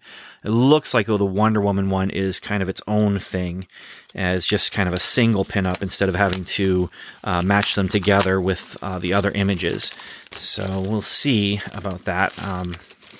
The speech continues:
I doubt I'm gonna put the pinup anywhere, but yes, it is a Wonder Woman pinup. And yes, it is, um, the movie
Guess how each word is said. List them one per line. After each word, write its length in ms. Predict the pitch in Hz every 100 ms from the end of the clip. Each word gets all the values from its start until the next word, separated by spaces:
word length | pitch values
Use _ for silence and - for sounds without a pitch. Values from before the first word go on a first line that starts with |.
| - - _ _ -
I 60 |
doubt 240 | 90 92 82
I'm 60 |
gonna 120 | 85 82
put 140 | -
the 80 | -
pinup 320 | - 120 -
anywhere, 320 | 90 90 95
but 120 | 87
yes, 240 | 92 107 -
it 60 |
is 260 | 110 117 117
a 100 | 101
Wonder 240 | 104 107
Woman 180 | 107 101
pinup. 340 | 95 120 131 - - - - - _
And 480 | 107 104 101 101 101
yes, 320 | 107 101 -
it 120 | 95
is, 380 | 104 101 98 - 101
um, 480 | 98 92 90 90 - _ _ _ _ - - - - _ _
the 180 | 113 101
movie 600 | 101 107 117 110 104 101